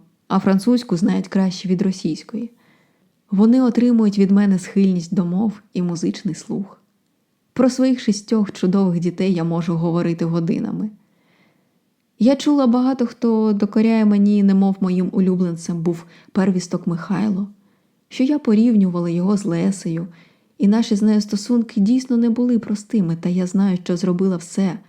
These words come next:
аби дарування моїх дітей, заварені на генах, досвіді, педагогічному підході, настоялися у таланти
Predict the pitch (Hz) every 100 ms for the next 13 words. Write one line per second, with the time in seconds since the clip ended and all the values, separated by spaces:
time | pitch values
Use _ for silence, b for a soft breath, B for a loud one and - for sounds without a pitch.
0 | b b b 190 185 175 185 175 185 185
1 | 165 165 175 180 175 170 165 165 208 202
2 | - _ _ _ _ _ _ - 185 185
3 | 185 180 175 165 156 185 190 196 196 185
4 | - _ - 185 175 202 - 190 185 214
5 | b b b b b b _ - 196 196
6 | 190 202 240 240 - 185 170 190 - -
7 | 196 190 214 - b b b _ _ _
8 | _ - 196 202 233 220 240 233 226 220
9 | 214 220 220 202 160 165 -